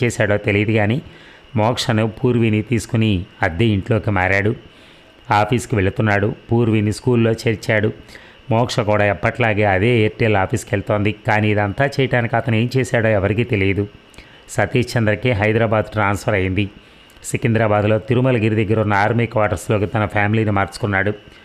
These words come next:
బాబుకు స్నానం చేయించడం ఇబ్బంది అవుతుందని సతీష్ చంద్ర, ధృతి కోరగా తారమ్మ కూడా తిరుమలగిరి వెళ్ళి వాళ్ళతోనే ఉంటోంది.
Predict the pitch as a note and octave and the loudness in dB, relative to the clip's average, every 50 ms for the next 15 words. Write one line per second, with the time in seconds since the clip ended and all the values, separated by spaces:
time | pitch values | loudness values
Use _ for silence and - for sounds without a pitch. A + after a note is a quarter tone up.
0 | - - - - - - - - - G#2+ G#2 G#2 A2 A2+ B2 - A2+ - - A2 | -20 -20 -20 -20 -20 -20 -20 -12 -4 0 2 2 4 2 0 -2 -2 -2 0 0
1 | G2 G#2 A2+ A#2+ A2 - A#2 A2 F#2 - - A#2 G#2+ G2+ F2+ F#2 A2+ A2+ G#2+ A2 | 2 2 2 0 0 0 0 -2 -2 -2 -2 -2 -2 0 0 0 0 2 2 2
2 | A2 A2 - A#2 G#2+ G2+ G#2 A#2+ C3 - - A#2+ A2 - B2+ A#2+ - - A#2+ A2 | 2 0 0 0 0 2 2 2 0 0 -2 -2 -2 0 -2 -2 0 -2 -2 0
3 | G2+ G#2 G#2+ G#2+ G2 F#2 G#2+ A2+ G#2+ - B2+ A#2 - - G#2+ G2+ G2+ G2+ A2 A#2 | 2 2 2 2 2 2 0 0 0 0 -2 -2 0 0 2 2 2 2 2 0
4 | A2+ - - G2+ G2 G2+ G#2+ G#2+ A2 G#2+ G2 F#2+ F#2+ G2 G#2 F#2+ - - A2 A2 | 0 0 0 2 2 2 2 2 0 0 2 2 2 2 0 0 0 -2 0 0
5 | A#2 A#2 A2 G2+ G#2 G#2 G#2 G2+ G2 G2+ G#2+ G#2 G2 G2 G2+ G#2+ - G#2+ G#2 G#2 | 0 0 0 0 0 2 2 2 2 2 2 2 2 2 2 0 0 0 0 0
6 | G#2 G#2 G2+ F2+ - A2 F#2+ F#2+ G#2 G#2+ | 0 0 -2 -2 -2 0 0 0 0 -2